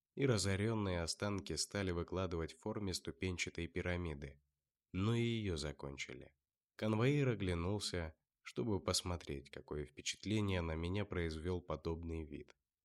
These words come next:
Нахмурился и дёрнул за верёвку, принуждая шагать быстрее. А что мне нужно было изобразить? Шок и трепет? Я не настолько хороший актёр. Эта дрянь воняла.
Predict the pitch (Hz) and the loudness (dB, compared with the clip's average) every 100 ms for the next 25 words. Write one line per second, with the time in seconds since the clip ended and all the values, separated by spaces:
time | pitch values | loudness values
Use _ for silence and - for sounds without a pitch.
0 | _ _ 90 85 - 95 104 95 85 - | _ _ -4 -4 -2 0 2 2 0 -2
1 | 78 76 _ _ 101 92 90 73 67 67 | -2 -6 _ _ -4 0 0 0 -4 -4
2 | 78 73 80 101 98 87 - 82 78 78 | -2 0 0 0 -2 -6 -2 -2 0 0
3 | 92 98 85 73 71 76 73 76 - - | 0 0 0 -4 -4 -6 -6 -8 -8 -12
4 | - - _ _ _ _ _ _ _ _ | -16 -20 _ _ _ _ _ _ _ _
5 | - 90 - 127 120 120 113 90 73 69 | -2 -2 0 0 2 0 0 -2 -4 -6
6 | 73 71 73 78 78 82 76 - - _ | -4 -4 -2 -2 0 -2 -4 -10 -16 _
7 | _ _ - - 90 78 82 - 113 113 | _ _ -6 -2 -2 -2 -4 -4 -6 -6
8 | 69 - - _ _ _ _ _ _ _ | -10 -12 -20 _ _ _ _ _ _ _
9 | - 107 120 123 123 120 - 98 71 69 | 2 4 4 4 2 0 0 0 -2 -8
10 | - 76 80 - 80 78 - 69 65 _ | -6 -4 -4 -2 -2 -2 -6 -10 -10 _
11 | _ _ _ _ _ - 107 101 92 98 | _ _ _ _ _ -6 -2 0 2 2
12 | 95 90 82 90 87 76 67 64 | 2 2 0 0 0 -4 -8 -12